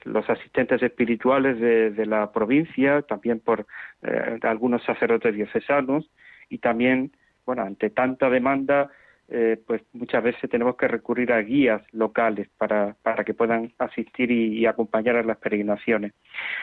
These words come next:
Yo solamente el pasado año pude acompañar una peregrinación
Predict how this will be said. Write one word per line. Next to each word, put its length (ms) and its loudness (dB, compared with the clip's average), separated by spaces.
Yo 460 0
solamente 420 2
el 180 2
pasado 420 0
año 240 0
pude 260 2
acompañar 600 0
una 340 0
peregrinación 880 0